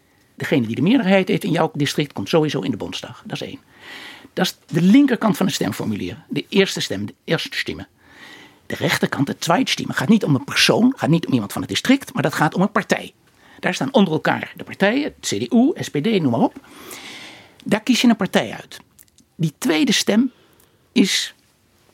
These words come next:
op basis waarvan straks gezegd wordt: dit zijn de krachtverhoudingen in de partij. Die partij heeft zoveel zweitstimmen, die krijgt z-, zoveel procent van de zetels. Nou,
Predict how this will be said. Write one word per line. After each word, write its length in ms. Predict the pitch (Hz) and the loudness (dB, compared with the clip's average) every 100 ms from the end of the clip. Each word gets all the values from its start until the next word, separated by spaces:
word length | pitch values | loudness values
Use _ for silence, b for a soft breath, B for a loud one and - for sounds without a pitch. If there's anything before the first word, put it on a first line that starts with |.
| - | -12
op 260 | 185 131 | -10 -4
basis 380 | 170 143 139 147 | 0 0 0 2
waarvan 400 | 123 135 - 117 | 4 4 4 0
straks 560 | - 131 117 - - - _ | 0 -2 -2 -2 -4 -6 _
gezegd 400 | - 117 120 - | -8 -4 -4 -4
wordt: 260 | 117 127 - | -8 -8 -4
dit 160 | 143 | -2
zijn 120 | - 117 | 0 -2
de 60 | |
krachtverhoudingen 600 | - - - 117 113 110 | -2 -6 -6 -4 -4 -4
in 60 | 107 | -4
de 60 | |
partij. 360 | - 113 - - - 127 147 - _ | -6 -8 -8 -10 -12 -12 -12 -16 _
Die 160 | 156 | -4
partij 260 | 143 131 110 | -2 -2 -4
heeft 220 | - 120 | -6 0
zoveel 600 | - 208 226 202 190 185 _ _ | 2 2 4 4 4 0 _ _
zweitstimmen, 640 | - 185 - - - 78 - b b b b b b | -6 -4 -2 -2 0 -2 -4 b b b b b b
die 160 | - 139 | -6 -4
krijgt 220 | 131 - | -4 -4
z-, 120 | - | -6
zoveel 440 | - - 135 131 170 | -6 0 2 2 -2
procent 340 | - - 123 | 0 0 0
van 100 | - | -2
de 60 | 117 | -2
zetels. 460 | - - - - - _ _ _ _ _ _ _ - B B | -4 -8 -14 -18 -18 _ _ _ _ _ _ _ -20 B B
Nou, 140 | - | -6